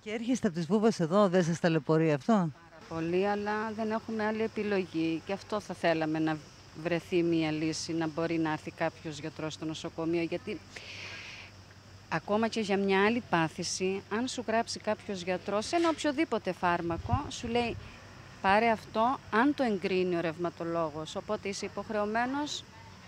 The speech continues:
Speaker 2: ή να πάρεις τηλέφωνο, αν μπορεί κάποιος γιατρός να σου μιλήσει, ή να έρθεις εδώ και να πεις, "Γιατρέ, έχω αυτό το πρόβλημα, μπορώ να πάρω αυτό το φάρμακο,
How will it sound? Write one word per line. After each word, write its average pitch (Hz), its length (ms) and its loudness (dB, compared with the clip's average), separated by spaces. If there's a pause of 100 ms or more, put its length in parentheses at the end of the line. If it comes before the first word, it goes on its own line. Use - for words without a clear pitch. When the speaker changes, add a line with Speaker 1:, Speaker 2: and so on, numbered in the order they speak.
(120)
Speaker 2:
ή 226 120 0
να 226 120 2
πάρεις 202 360 2
τηλέφωνο, 180 680 0 (480)
αν 190 200 4
μπορεί 175 280 2
κάποιος 170 440 0
γιατρός 170 340 -4
να 165 80 -2
σου 208 180 -6
μιλήσει, 359 420 -2
ή 294 120 2
να 269 180 4
έρθεις 277 340 -2
εδώ 269 260 -2
και 285 120 -6
να 247 120 -4
πεις, 233 240 -4
"Γιατρέ, 214 340 -2
έχω 208 200 -2
αυτό 190 240 -6
το 185 120 -8
πρόβλημα, 233 680 -4
μπορώ 190 240 0
να 185 100 -2
πάρω 180 280 -4
αυτό 175 240 -10
το 180 100 -10
φάρμακο, 247 680 -4